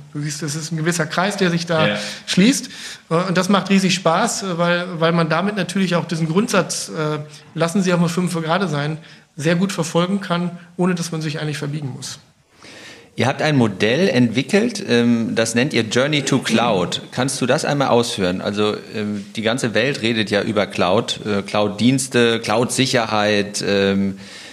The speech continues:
Speaker 2: wie helft ihr denn den Unternehmen konkret dabei?
Speaker 1: Also ich hab mal, äh, wie wir angefangen haben, uns mit dem Thema zu beschäftigen, ähm,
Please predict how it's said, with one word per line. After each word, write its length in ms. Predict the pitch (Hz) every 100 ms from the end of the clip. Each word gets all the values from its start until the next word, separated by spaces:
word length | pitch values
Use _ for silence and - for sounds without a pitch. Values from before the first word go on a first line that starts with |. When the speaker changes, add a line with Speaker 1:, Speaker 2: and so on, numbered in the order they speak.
| - -
Speaker 2:
wie 140 | 120
helft 220 | 120 151
ihr 80 | 113
denn 160 | 101 98
den 140 | 95
Unternehmen 420 | 98 101 95 95
konkret 360 | 101 98 92 92
dabei? 340 | 87 85 87 - - - _ _ -
Speaker 1:
Also 140 | 156
ich 100 | 170
hab 120 | 202 202
mal, 340 | 185 175 170 196
äh, 200 | 190 170 185
wie 420 | 180 170 175 202
wir 120 | 196
angefangen 380 | 202 247 220 202
haben, 100 | 190
uns 140 | 190
mit 100 | 185
dem 80 | 170
Thema 280 | 170 208 185
zu 100 | 175
beschäftigen, 680 | 156 - 208 233 233 262 254 - _ -
ähm, 640 | 160 170 170 180 180 180